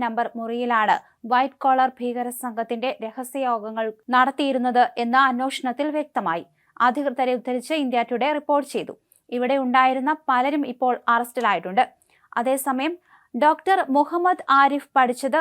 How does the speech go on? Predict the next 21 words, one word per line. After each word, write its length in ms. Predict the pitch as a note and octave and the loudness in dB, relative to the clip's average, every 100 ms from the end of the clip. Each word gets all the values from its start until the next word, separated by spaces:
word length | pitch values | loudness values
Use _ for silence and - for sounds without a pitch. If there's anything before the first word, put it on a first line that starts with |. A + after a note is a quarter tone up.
| - - | -2 -4
തിരുവനന്തപുരം 680 | C4+ C#4+ D4 C#4 C#4 C#4+ B3 | -2 0 -2 0 0 0 0
മെഡിക്കൽ 320 | B3+ C4 D4+ D4 | -2 -2 -2 0
കോളേജിലെന്ന് 600 | C4+ B3+ B3 A3 B3 A#3 - | 4 4 2 0 0 0 -2
റിപ്പോർട്ടുണ്ട്. 500 | A3 - B3+ A3+ F3 - - | -4 -2 -2 -2 -10 -14 -14
ഹിന്ദുസ്ഥാൻ 500 | G#3+ A#3 A#3 B3+ B3+ B3+ | -10 -10 -6 -4 -4 -2
ടൈംസ് 380 | B3 C4+ C#4 - B3 | -4 -2 -6 -8 -6
അടക്കമുള്ള 440 | B3+ B3 B3 A#3+ A#3+ A3 | -4 -4 -4 -2 -2 -2
ദേശീയ 360 | B3 - C#4+ C4+ | -4 -6 -6 -4
മാധ്യമങ്ങളാണ് 760 | A#3+ A#3 - B3 A#3+ A#3 G#3+ F#3 - _ - A3 | -2 -4 -6 -8 -2 0 2 -2 -6 _ -18 -6
ഇക്കാര്യം 360 | A#3+ B3 C4 B3 | -2 -2 -2 -6
റിപ്പോർട്ട് 360 | B3 C#4 C4+ - | -2 0 0 -4
ചെയ്തത്. 300 | F#3 E3+ - _ _ - A#3 | -6 -6 -14 _ _ -10 -6
യു 100 | C4 D4+ | -4 -4
പി 80 | D4+ D4 | -4 -2
കാൺപൂരിലെ 580 | C#4+ C#4+ D#4 D#4 D4+ E4+ B3 | -2 -2 -4 -4 -2 -2 0
ഗണേഷ് 400 | C4 C#4+ D4 - | -2 0 -4 -4
ശങ്കർ 300 | D4 C4 C4 A#3+ | -6 -2 -2 -2
വിദ്യാർത്ഥി 440 | A#3+ A#3 A#3+ B3+ B3 A#3 | -4 -4 -4 -6 -6 -6
മെമ്മോറിയൽ 500 | A#3 B3+ C4+ C4+ - A3+ | -4 -4 -2 -4 -6 -8
മെഡിക്കൽ 340 | A#3+ B3 D4 D4 C4+ | -8 -6 -6 -2 0
കോളേജിലെ 420 | B3+ A#3 G#3+ | 0 0 -2